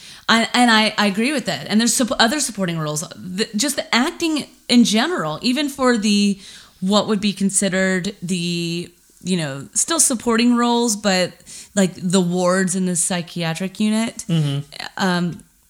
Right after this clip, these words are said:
Speaker 2: just in general, there's a lot of, there's relationships and it's great. And I just wish they kind of existed in a different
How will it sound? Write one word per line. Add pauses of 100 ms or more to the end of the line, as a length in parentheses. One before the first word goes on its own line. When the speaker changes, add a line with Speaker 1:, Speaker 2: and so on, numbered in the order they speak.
(120)
Speaker 2:
just (140)
in
general,
there's
a
lot
of,
there's
relationships
and
it's
great. (420)
And
I
just
wish
they
kind
of
existed
in
a
different